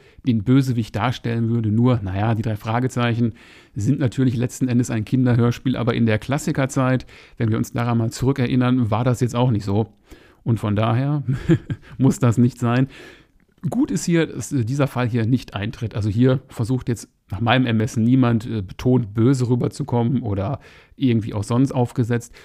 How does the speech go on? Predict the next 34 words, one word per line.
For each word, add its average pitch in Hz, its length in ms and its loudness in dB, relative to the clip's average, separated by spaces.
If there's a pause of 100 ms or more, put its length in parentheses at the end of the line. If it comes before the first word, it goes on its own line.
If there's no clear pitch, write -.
Das 131 180 0
funktioniert 123 500 0
ganz 104 240 -2
gut. 131 260 2
Mir 123 160 2
ist 127 120 -6
jetzt 123 220 -6
keiner 139 300 0
der 117 100 0
Sprecher 120 460 -2 (260)
negativ 123 500 4
aufgefallen. 117 680 0 (240)
Und 117 180 0
positiv 139 460 2
ist - 140 -4
für 113 120 -2
mich 120 200 0
auch, 127 240 -2
es 143 120 -2
sind 170 120 0
nicht 208 180 -4
so 175 80 -2
viele 151 240 -2
Rollen 123 360 2
und 113 180 -2
damit 123 260 0
kann 120 120 -2
man 117 120 0
die 107 80 -2
Leute 117 300 0
auch 107 140 -2
relativ 120 500 0
gut - 280 -2
auseinanderhalten. 120 920 0